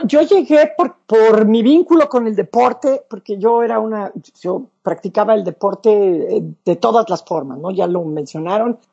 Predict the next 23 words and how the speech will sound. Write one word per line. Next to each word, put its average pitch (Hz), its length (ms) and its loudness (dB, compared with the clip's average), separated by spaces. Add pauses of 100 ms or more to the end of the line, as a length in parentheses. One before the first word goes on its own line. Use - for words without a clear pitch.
lo 160 120 2
aprendí, 175 560 0
lo 214 180 2
entrené, 170 640 0
lo 175 500 0
enseñé, 202 920 0
lo 190 140 0
dirigí, 165 560 -2
lo 247 80 2
organicé, 170 680 0 (260)
y 240 80 -8
luego, 311 240 0
bueno, 311 260 -2
tenía 247 580 0
como 226 220 -2
esta 233 480 2 (160)
inquietud 220 580 -2
de 277 120 2
hablar 240 300 0
de 240 180 4
él, 359 120 0
porque 190 260 -8
yo, 208 340 -2